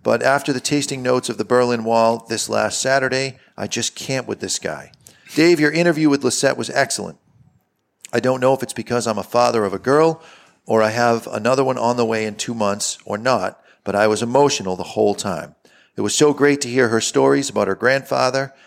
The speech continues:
her father, and now her children, especially her daughter. It was just a great interview.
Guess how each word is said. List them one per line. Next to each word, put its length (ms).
her 100
father, 460
and 80
now 160
her 120
children, 560
especially 500
her 100
daughter. 480
It 40
was 120
just 240
a 20
great 240
interview. 380